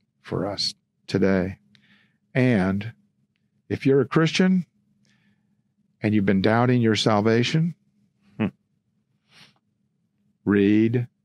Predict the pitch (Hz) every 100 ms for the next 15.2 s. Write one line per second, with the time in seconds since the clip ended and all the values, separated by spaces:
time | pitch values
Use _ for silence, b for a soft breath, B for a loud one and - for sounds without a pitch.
0 | _ 101 104 110 127 110 92 92 _ _
1 | _ - 98 104 131 156 90 - _ _
2 | _ _ _ - - 104 98 98 - -
3 | 123 131 135 123 120 151 147 165 156 143
4 | - 170 170 120 85 - _ _ _ _
5 | _ 101 98 - 107 107 127 131 127 139
6 | 156 _ - 101 110 123 113 78 90 101
7 | _ _ _ _ - - 107 104 92 90
8 | 92 - 98 92 90 95 - - 98 92
9 | 90 90 - _ _ _ _ _ _ _
10 | _ - 104 98 101 120 127 120 107 127
11 | 110 104 98 101 104 110 107 107 110 107
12 | - 98 120 120 104 117 120 117 107 101
13 | 98 107 120 117 107 110 104 95 101 110
14 | 110 - - 117 95 92 - 92 95 92
15 | 92 98